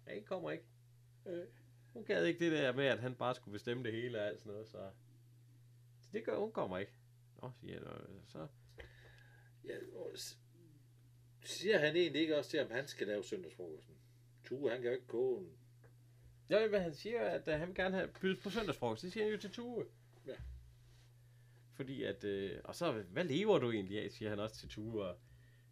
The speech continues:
Speaker 1: "Jeg lever af, at, ja, for, men det er åbenbart, øh, Rikke, der har arbejde, så det er hende, der betaler for det hele." Så han siger, "Du er sgu temmelig utrolig, hva'?" <laughs>
Speaker 2: Ja, altså,
Speaker 1: Ja.
Speaker 2: han har jo købt, han har jo hentet en masse ting på afbetaling.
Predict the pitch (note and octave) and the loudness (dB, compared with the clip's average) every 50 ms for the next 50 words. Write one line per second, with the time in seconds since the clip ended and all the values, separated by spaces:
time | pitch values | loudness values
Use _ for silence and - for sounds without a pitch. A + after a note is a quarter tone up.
0 | - G2 G2+ - A#2+ C#3+ F#3 G3+ E3 A#2+ F2+ E2 F2 G2+ G#2 - - F#2+ - - | -16 -16 -12 -8 -6 -4 -2 -2 0 0 -2 -2 -2 -4 -6 -6 -8 -14 -16 -16
1 | - - - - - - - - - - - - - - - G2+ - - A2 G#2+ | -20 -20 -20 -20 -20 -20 -20 -20 -20 -20 -20 -20 -20 -10 -8 -8 -6 -6 -8 -6
2 | G2+ A2 A2 G2 A2 A#2+ D3 F#3 F#3 G3+ E3 C3 G#2+ - - - A2 A2 G#2 G2 | -4 -4 -2 0 2 2 2 2 2 4 4 4 2 0 0 -2 0 0 2 0
3 | F#2+ - A2+ C#3+ E3 C#3+ A#2 G2+ F#2+ F#2 F#2+ F#2 - - - - - - - - | -2 0 0 0 0 0 0 -2 -2 -2 -6 -8 -10 -18 -20 -20 -20 -20 -20 -20
4 | - - - - - - - - C3+ A#2+ F2+ A#2+ D3 C#3+ A#2+ G2 F#2 - - - | -20 -20 -20 -20 -12 -10 -6 -2 -2 0 2 2 2 2 2 0 0 -4 -8 -8
5 | A2 B2+ E3+ E3+ D3+ A2+ - E3+ E3+ D#3 C3 - - A#2+ A2+ A#2 C3 D#3 E3+ D3+ | -4 -4 0 0 -2 -2 4 4 4 4 4 2 0 -2 0 2 2 2 2 2
6 | A2+ - - - - - - - - - - - - - - - - - - - | 0 -2 -6 -14 -20 -20 -20 -20 -20 -20 -20 -20 -20 -20 -20 -20 -20 -20 -20 -20
7 | - - - - - - B2 B2 A#2+ - C3+ C3 C#3 C3 - - B2+ - - C#3+ | -20 -20 -20 -16 -8 -4 -4 -4 2 2 2 2 2 0 0 0 -4 4 4 4
8 | C3 A#2+ B2 B2 B2 - B2+ B2 D3 C3 C#3 B2+ A2+ F3+ F3+ - - - - - | 6 6 4 4 2 2 2 2 2 4 2 4 6 6 6 6 2 -6 -16 -14
9 | - - F3 E3+ - A3 B3+ - - - - - - F#4 - E4 D4+ D#4+ - - | 0 4 4 8 10 10 8 8 6 0 -8 -4 -4 -2 -2 -2 -4 -4 -6 -4
10 | - F#3+ E3 C#3 - C#3+ B2+ A#2+ G#2+ G#2 G#2 - - - - - C#3+ D3+ C3+ C3 | 0 0 0 2 2 0 0 0 -2 -4 -6 -10 -16 -20 -10 -2 0 0 2 4
11 | D#3 D3 C3 A#2 - - A3 A3 - - B2+ A#2 A#2 C3 B2+ G#2+ A#2 B2 B2 A#2+ | 6 6 6 6 8 8 6 6 6 -4 -2 0 0 0 -2 0 0 0 2 2
12 | A#2 A2 D3 G3 B3 B3 G3 D3 C3+ D3 D#3+ D#3+ - - - D#3+ C#3+ - A#2+ A#2 | 4 6 6 6 6 4 0 0 2 4 4 2 2 2 -2 -2 0 2 2 4
13 | A#2+ C3+ B2+ - B2+ A#2 G#2 F#2 F#2 F#2+ G2 G2 F#2 | 4 4 4 4 4 2 2 2 -2 -4 -4 -6 -6